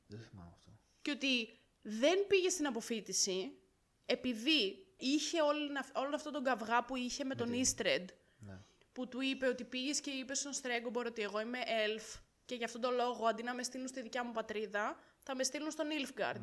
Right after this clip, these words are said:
Speaker 1: Μμμ.
Speaker 2: Αυτό το θυμάμαι να
Speaker 1: Ναι,
Speaker 2: γίνεται.
Speaker 1: ναι, ναι.
Speaker 2: Και λέει ότι ο μόνος που μπορεί να είπε στο Στρέγκομπορ ότι εγώ είμαι elf είσαι εσύ, οπότε μαλώνουν και έτσι χάνει την αποφύτισή της.
Speaker 1: Μμμ.
Speaker 2: Και γι' αυτό το λόγο μετά αποφασίζει να κάνει αυτήν την, ε, τελετή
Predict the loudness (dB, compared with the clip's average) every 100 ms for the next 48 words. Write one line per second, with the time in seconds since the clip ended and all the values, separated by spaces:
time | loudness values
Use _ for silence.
0 | -10 -12 -10 -8 -6 0 2 2 2 2
1 | 0 -2 -4 -8 -14 _ -2 0 2 2
2 | 4 4 4 0 -2 -2 -4 0 2 2
3 | 0 -2 -2 -4 -4 -2 0 0 0 -2
4 | -2 -2 -2 -2 0 0 0 -2 0 0
5 | 0 -2 -4 -8 -20 -4 0 2 4 6
6 | 6 6 2 0 0 0 0 2 2 2
7 | 0 0 2 4 4 0 -4 -6 -6 -10
8 | -8 -2 -2 2 4 6 6 4 4 6
9 | 6 4 -2 -4 -2 0 0 0 0 0
10 | 2 0 0 -2 -4 -6 -8 -6 -6 -6
11 | -6 -6 -6 -4 0 0 -2 -4 -2 -2
12 | -4